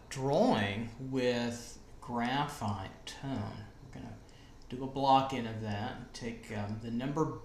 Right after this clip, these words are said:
the B pencil that I have here, which is not too hard, it's not too soft,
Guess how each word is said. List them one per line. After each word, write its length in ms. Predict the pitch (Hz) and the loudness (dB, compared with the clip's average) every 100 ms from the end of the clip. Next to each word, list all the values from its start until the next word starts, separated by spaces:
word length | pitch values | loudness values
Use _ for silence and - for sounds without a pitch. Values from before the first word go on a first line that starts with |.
| 135 | -10
the 60 | |
B 360 | 123 - 151 165 | -8 0 2 2
pencil 500 | - 156 147 143 131 | 2 0 2 0 0
that 120 | 127 | 0
I 140 | 120 147 | 0 0
have 460 | 156 123 113 107 | 0 -2 0 -2
here, 240 | 104 104 110 - - - - - - - - - - - - - - - | -4 -6 -6 -10 -16 -18 -18 -18 -20 -20 -18 -18 -16 -16 -16 -18 -16 -14
which 160 | 165 165 | -8 -2
is 120 | 139 | 0
not 260 | 135 123 - | 2 0 6
too 180 | 220 - | 8 10
hard, 380 | 170 170 202 | 10 10 8
it's 100 | 208 | 4
not 260 | 143 117 107 | 4 2 2
too 140 | 165 | 0
soft, 680 | 165 - 147 139 135 - - | 2 6 6 8 6 4 -6